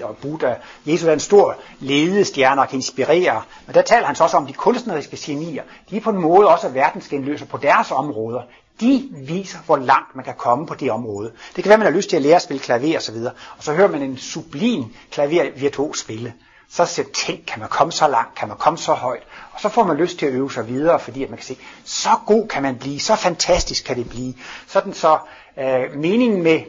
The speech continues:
med, med denne kreativitet og kunst, det er at være en ledestjerne og føre udvikling af kulturen frem.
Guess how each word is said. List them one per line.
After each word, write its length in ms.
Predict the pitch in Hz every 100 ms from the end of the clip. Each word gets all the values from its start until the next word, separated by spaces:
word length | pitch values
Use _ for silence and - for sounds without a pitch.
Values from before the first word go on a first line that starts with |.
| -
med, 280 | - 151
med 120 | 160 147
denne 200 | 170 202
kreativitet 640 | - 143 131 131 - 190
og 60 | 117
kunst, 320 | - 151 -
det 80 | 156
er 60 |
at 60 | 202
være 80 | 185
en 80 | 139
ledestjerne 800 | 131 160 226 - 143 131 139 139
og 100 | 120
føre 260 | 151 143
udvikling 500 | 135 185 202 185 139
af 80 | 127
kulturen 640 | - 143 - 208 190 131 120 - -
frem. 260 | - 165